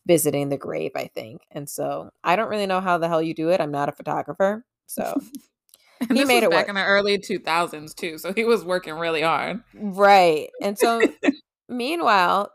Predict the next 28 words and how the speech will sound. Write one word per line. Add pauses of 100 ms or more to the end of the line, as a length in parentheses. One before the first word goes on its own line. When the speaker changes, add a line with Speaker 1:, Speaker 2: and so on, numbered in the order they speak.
(100)
Speaker 1:
Toby
is
still
smart,
in
case
you
forgot. (340)
And
so
he
uses
his
smarts
to
generate
a
system
that
will
help
him
to
determine
the
best
odds
with,